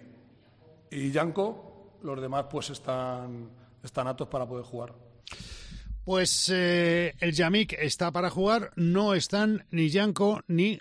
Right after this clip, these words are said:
Speaker 2: Javi Sánchez, ni tampoco, naturalmente, Kiko Olivas. Lo de Javi Sánchez, que empieza a ser también una cosa digna de estudio científico aparte y de paper en una revista de medicina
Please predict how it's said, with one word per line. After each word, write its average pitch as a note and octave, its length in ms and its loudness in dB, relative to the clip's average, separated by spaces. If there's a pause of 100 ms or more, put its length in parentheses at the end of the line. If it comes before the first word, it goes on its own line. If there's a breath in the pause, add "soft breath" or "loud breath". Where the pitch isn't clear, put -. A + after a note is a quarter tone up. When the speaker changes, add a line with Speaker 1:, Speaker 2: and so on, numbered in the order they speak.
Speaker 2:
Javi E3 380 0
Sánchez, G3 720 2
ni E3 180 2
tampoco, E3+ 680 -2
naturalmente, C#3 720 -2
Kiko B2+ 300 -4
Olivas. C#3+ 420 0
Lo G2+ 80 -8
de G2+ 80 -8
Javi A#2+ 240 -6
Sánchez, C3+ 360 -2
que - 120 -6
empieza A2 300 -4
a G#2+ 40 -4
ser C3+ 360 -6
también A#2+ 500 -4
una B2 220 -6
cosa C#3 240 -2
digna C3 380 -4
de B2+ 280 -6
estudio C3 460 -4
científico C3 540 -6
aparte D3+ 580 -6
y D3 100 -8
de B2+ 160 -8
paper D3+ 500 -4
en B2+ 120 -6
una C3+ 160 -6
revista B2+ 500 -4
de A2+ 320 -6
medicina G#2+ 920 -8